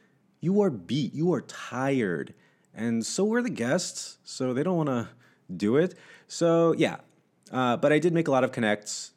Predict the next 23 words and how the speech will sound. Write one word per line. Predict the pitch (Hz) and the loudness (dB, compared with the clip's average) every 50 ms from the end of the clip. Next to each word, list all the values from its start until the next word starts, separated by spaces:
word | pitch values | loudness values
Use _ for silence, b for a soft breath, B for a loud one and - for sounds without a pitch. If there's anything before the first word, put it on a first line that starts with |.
| - | -10
uh, | - 82 87 85 82 82 78 | -6 -4 -2 -2 -2 -4 -6
for | - - 95 95 90 90 87 - | -10 -8 -4 -2 -2 -2 -2 -4
a | 92 85 85 87 82 82 | -4 -4 -4 -4 -4 -6
roster | 87 90 90 92 90 - - - 98 90 85 85 | -4 -4 -4 -2 -4 -6 -6 -6 -4 -4 -4 -4
of | 82 82 85 82 80 78 - | -6 -6 -10 -12 -12 -12 -12
interviews | 90 90 85 80 80 82 82 80 82 82 82 - | -10 -10 -10 -10 -10 -10 -10 -10 -10 -12 -14 -16
to | - - 90 87 85 | -14 -12 -12 -12 -12
come. | - - - 190 185 185 185 180 180 175 180 b b b b b b b b b b b b | -12 -4 -2 0 0 2 2 0 0 -2 -4 b b b b b b b b b b b b
I | - | -4
don't | - 403 | -2 0
wanna | 427 427 - | 0 0 0
call | - 196 196 | 2 2 2
them | 180 156 139 | 4 2 2
interviews. | 113 110 120 120 107 92 95 92 87 82 80 76 - - - - _ _ | 2 0 0 0 0 0 0 -2 -2 -2 -4 -6 -10 -12 -16 -18 _ _
They're | - 120 135 | -6 -4 -2
like, | 143 156 170 170 170 156 165 - - | 0 0 2 0 0 -2 -4 -12 -10
I | 143 | -6
want | 143 156 170 170 165 | -4 -4 -4 -4 -4
them, | - 170 160 - - | -4 -4 -4 -4 -4
you | 170 160 | -4 -2
know, | 139 | -2
they're | 120 123 135 | -2 -2 -4
conversational. | - - 165 165 147 139 - - 131 127 117 - 110 87 76 71 69 98 - | -4 -4 -4 -2 -2 -4 -4 -2 -4 -4 -4 -4 -6 -6 -8 -8 -10 -12 -16